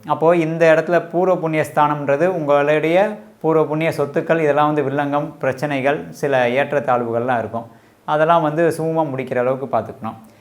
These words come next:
அதே மாதிரி வந்து இப்ப அந்த ம-, ஐந்தாம் இடம்ன்றது ஆழ்மன சிந்தனை. ஆழ்மன சிந்தனை இந்த சனி பகவான் இருக்கும்போது மந்த நிலைமையா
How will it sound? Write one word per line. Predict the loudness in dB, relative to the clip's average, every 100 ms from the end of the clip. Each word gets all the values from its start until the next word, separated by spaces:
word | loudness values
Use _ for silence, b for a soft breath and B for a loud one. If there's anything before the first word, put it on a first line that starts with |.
| b
அதே | 0 2 4
மாதிரி | 4 4
வந்து | 4 4
இப்ப | 2 2 4
அந்த | 4 4
ம-, | 4
ஐந்தாம் | 4 4 4 6
இடம்ன்றது | 6 4 2 2 6 8
ஆழ்மன | 6 4 0
சிந்தனை. | -2 -2 -4 -2 2
ஆழ்மன | 2 2 0
சிந்தனை | -2 -2 -2 -2
இந்த | -2 -2
சனி | -2 0
பகவான் | 2 2 2
இருக்கும்போது | -4 -4 -2 -2
மந்த | 0 0 2 2
நிலைமையா | 4 2 2